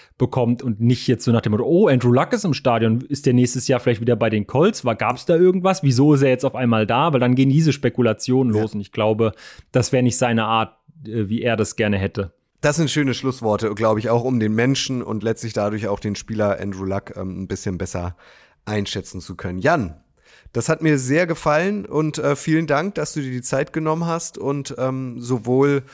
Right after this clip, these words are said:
Speaker 2: über Andrew Luck als auch persönlich ein bisschen was erzählt hast, ähm, über die Jahre mit Andrew Luck als, äh, Starting Quarterback bei den Colts.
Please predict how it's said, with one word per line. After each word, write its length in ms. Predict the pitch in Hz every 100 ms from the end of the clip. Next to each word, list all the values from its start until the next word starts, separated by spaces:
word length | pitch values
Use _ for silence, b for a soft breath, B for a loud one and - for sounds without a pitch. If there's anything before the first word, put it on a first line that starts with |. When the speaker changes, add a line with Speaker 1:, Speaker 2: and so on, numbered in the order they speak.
| B B
Speaker 2:
über 240 | - 135 123
Andrew 220 | 131 123
Luck 220 | 123 156
als 200 | 131 135
auch 140 | 135 131
persönlich 440 | 131 131 147 139
ein 60 | 127
bisschen 260 | 123 131
was 120 | 120 127
erzählt 360 | 117 - 131
hast, 300 | 113 90 -
ähm, 200 | 98 95
über 240 | 92 95 98
die 380 | 87 92 92 90
Jahre 400 | 98 98 104 104
mit 320 | 101 98 - 101
Andrew 260 | 101 104
Luck 300 | 101 98 -
als, 480 | - 95 92 - -
äh, 340 | 98 95 92 92
Starting 380 | - 107 107 113
Quarterback 460 | - 82 82 82
bei 120 | -
den 140 | 82 85
Colts. 400 | - 92 -